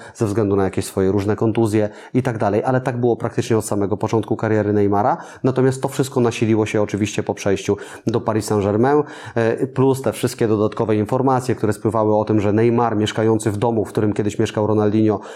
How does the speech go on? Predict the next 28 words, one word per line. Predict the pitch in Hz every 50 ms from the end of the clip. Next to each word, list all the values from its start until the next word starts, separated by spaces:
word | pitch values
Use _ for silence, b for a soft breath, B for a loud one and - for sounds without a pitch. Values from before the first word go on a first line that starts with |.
| B B B
no, | 110 117
po | - 110
prostu | 107 120 113 - - 107 104 98 B B B B
baluje | 117 113 117 117 117 120 120 110
tak, | 107 - 117 113 104 98
że | 92 107 98 95 92 95
sąsiedzi | - - 104 101 - - 139 135 123 131 127
niekiedy | 123 113 120 123 110 123 117
mają | 113 110 113 110 107
dość | 104 113 107 - -
i | 127
tak | - 117 104 107
dalej, | 107 101 95 98 101 -
ale | 117 113 113 110 113 110 B B B B B B
kupując | B 123 117 123 131 131 139 143 135 131
takiego | - 127 - 123 110 117 117
piłkarza, | - 113 107 - 113 107 104 101 110 120 135 131 - -
kupujesz | - 120 - 127 123 123 120 110
go | 120 120
z | 120
całym | - 123 127 131 131
dobrodziejstwem | 120 123 110 117 110 113 117 113 - 127 120 120
inwentarza, | 120 120 123 131 127 127 139 131 107 101 95
to | - 104
znaczy | 101 113 113 107 - 113 113 - B B B B B B B
nie | 131 139 147 156 165
da | 147 147 143
się | 131 - - 131 135 156